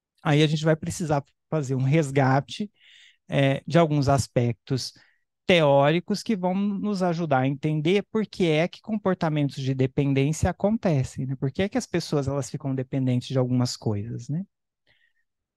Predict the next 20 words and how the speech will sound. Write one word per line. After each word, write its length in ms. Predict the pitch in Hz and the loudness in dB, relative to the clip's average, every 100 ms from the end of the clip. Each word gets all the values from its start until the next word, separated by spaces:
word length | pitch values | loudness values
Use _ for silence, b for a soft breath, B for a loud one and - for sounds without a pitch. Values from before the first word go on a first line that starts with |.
| _ | _
É, 140 | - 160 | -2 2
e 100 | 185 | 4
aí 160 | 196 175 | 6 6
a 60 | |
gente 200 | 139 143 | 6 4
já 160 | 131 131 | 4 2
percebe 720 | - 175 170 - 190 208 156 | 4 2 2 2 4 4 2
que 160 | - 160 | 2 0
muitas 760 | 160 202 226 202 131 123 - - | 2 4 4 2 0 -2 -8 -8
das 240 | 139 127 | -2 -2
pessoas, 500 | - 156 - 175 196 | 0 -2 2 2 4
elas 240 | 190 196 170 | 4 2 2
usam 240 | 165 156 | 2 2
a 60 | 151 | 2
internet 440 | 151 151 160 160 | 4 2 2 0
como 200 | - 170 | 0 -2
forma 340 | 160 170 170 165 | 0 0 2 0
de 60 | |
escapismos, 1000 | 165 - 202 - 180 151 139 123 117 117 | -2 -2 -4 2 4 6 4 2 0 0
né? 200 | 139 147 | 0 -2